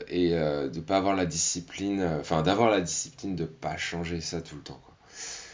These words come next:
Un peu comme nous, en fait, parce que si on se fixe des objectifs et que, annuels et qu'on n'a pas la discipline, bah, de les suivre tous les jours, bah, en fait, on va, on va jamais rien changer, quoi. Euh, voilà, donc c'était pour compléter, euh,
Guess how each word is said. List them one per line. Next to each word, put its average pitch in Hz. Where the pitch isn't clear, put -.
Un 107
peu 139
comme 139
nous, 143
en 107
fait, 90
parce 87
que 95
si -
on 101
se 95
fixe 90
des 92
objectifs 92
et 87
que, 90
annuels 95
et 87
qu'on 90
n'a 85
pas 98
la 95
discipline, 92
bah, 78
de 82
les 82
suivre 82
tous 85
les 82
jours, 92
bah, 69
en -
fait, -
on 76
va, 64
on 76
va 76
jamais 71
rien 71
changer, 73
quoi. -
Euh, 90
voilà, 104
donc 95
c'était -
pour 107
compléter, 113
euh, 90